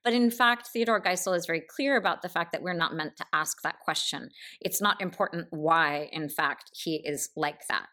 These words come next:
So the fact that, that Theodore Geisel is telling us not to ask the question is very satisfying to me.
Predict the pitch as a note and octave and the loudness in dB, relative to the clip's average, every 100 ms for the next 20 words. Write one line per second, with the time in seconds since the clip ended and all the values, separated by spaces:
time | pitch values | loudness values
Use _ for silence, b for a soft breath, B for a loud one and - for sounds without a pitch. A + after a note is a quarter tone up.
0 | _ - C#4 C#4 - C#4+ E4 - F4+ E4 | _ 0 2 0 4 4 4 -2 0 0
1 | - B3 G#3+ - - A#3+ A3+ G#3+ G#3 G#3+ | -2 0 0 0 -2 2 2 4 0 0
2 | F#3+ G3 - G#3+ A3+ B3+ F#3 - G3+ F#3+ | -2 -2 -2 0 0 2 0 0 2 2
3 | G3 - - F3 F3 - - F#3 - D#3+ | 0 -4 0 2 0 -4 -6 -4 -2 0
4 | - A#3+ C4+ C#4 B B - A3+ C#4 G4+ | 0 0 0 -2 B B -4 2 2 2
5 | - G#3+ G#3+ A3 G#3 F3+ E3+ - F3 D#3 | 4 4 2 -2 -4 -2 -4 -4 -2 -4
6 | - | -6